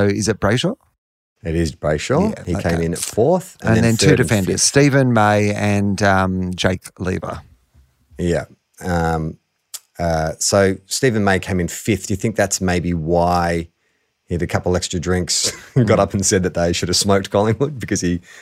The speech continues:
Speaker 2: didn't poll in the top three?
Speaker 1: I
Speaker 2: think maybe
Speaker 1: mean,
Speaker 2: there's, like, some
Speaker 1: I think fifth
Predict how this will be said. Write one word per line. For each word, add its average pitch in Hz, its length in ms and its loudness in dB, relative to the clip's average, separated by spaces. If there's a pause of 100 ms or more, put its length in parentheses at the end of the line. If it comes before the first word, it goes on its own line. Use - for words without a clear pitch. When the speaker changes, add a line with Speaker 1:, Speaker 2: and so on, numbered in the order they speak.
(220)
Speaker 2:
didn't 98 280 0 (260)
poll 107 200 6
in 110 60 4
the 101 80 2
top 104 220 0
three? 170 440 4 (560)
Speaker 1:
I 139 220 2
Speaker 2:
think - 140 4
maybe - 140 4
Speaker 1:
mean, - 80 4
Speaker 2:
there's, 101 180 2
like, 101 120 2
some 98 200 -2 (420)
Speaker 1:
I 160 160 6
think 233 320 0
fifth - 680 -2